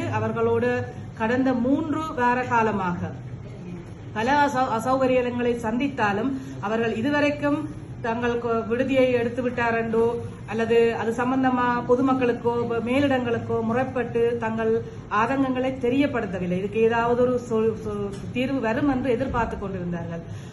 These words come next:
அதேவேளை இந்த விடுதிக்கு பொறுப்பான குழு, அஹ், முயற்சி செய்ய முடியாத, அஹ், மாதிரியாக முதலாவது வசனமாக அவர் வந்து ம-, கூட்டம் ஆரம்பிக்கப்பட்ட முதலாவது வசனமாக இந்த குழு என்பது,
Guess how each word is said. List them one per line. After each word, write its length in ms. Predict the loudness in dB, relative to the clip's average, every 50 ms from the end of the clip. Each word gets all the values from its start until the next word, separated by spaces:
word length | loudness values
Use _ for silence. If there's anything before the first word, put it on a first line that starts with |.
| -10 -4
அதேவேளை 560 | 2 6 6 6 6 6 4 2 2 0 0
இந்த 220 | 0 0 0 0 0 0 -2 -2 -4 -6 -12 -12 -12 -10 -6 -2
விடுதிக்கு 460 | 0 0 2 0 0 -2 -2 -2 0
பொறுப்பான 600 | 0 0 0 -2 -2 0 2 2 2 2 2 0
குழு, 340 | 0 0 2 2 4 4 2 0 -2 -6 -10 -12 -12 -10 -8
அஹ், 300 | -6 -4 -4 -4 -4 -6 -8 -10 -8 -6 -4
முயற்சி 300 | -2 -2 -2 -2 -4 -4
செய்ய 320 | -2 -2 0 0 0 0
முடியாத, 760 | 0 0 0 2 2 4 6 4 4 4 0 0 -2 -6 -10 -10
அஹ், 200 | -10 -8 -8 -6
மாதிரியாக 760 | -4 -2 -2 0 0 0 2 2 2 2 0 0 0 -2 -4 -4 -6 -10 -14 -14 -14 -12 -8 -6
முதலாவது 680 | -2 2 2 4 6 8 8 8 6 4 2 0 0
வசனமாக 600 | 0 0 0 0 0 0 0 0 0 0 -2 -4
அவர் 200 | -4 -4 -4 -2
வந்து 360 | -2 -2 -2 -2 -2 -2 -2
ம-, 380 | -2 0 -2 -2 -2 -2 -4 -4
கூட்டம் 360 | -6 -6 -4 -2 -2 0 0 0
ஆரம்பிக்கப்பட்ட 760 | 0 2 2 2 0 0 -2 -2 -2 -2 -2 -2 -2 -2 -2
முதலாவது 460 | -2 -2 -2 0 2 2 2 2 2
வசனமாக 760 | 0 -2 -4 -4 -6 -4 -4 -4 -4 -4 -4 -2 -2 -4 -4 -6 -10 -14 -14 -14 -14 -10
இந்த 200 | -6 -4 -2 0 0 2 2 2 0 0 0 0
குழு 440 | 2 2 4 4 2 2 2 4 4
என்பது, 600 | 4 4 2 2 2 2 2 0 0 -2 -2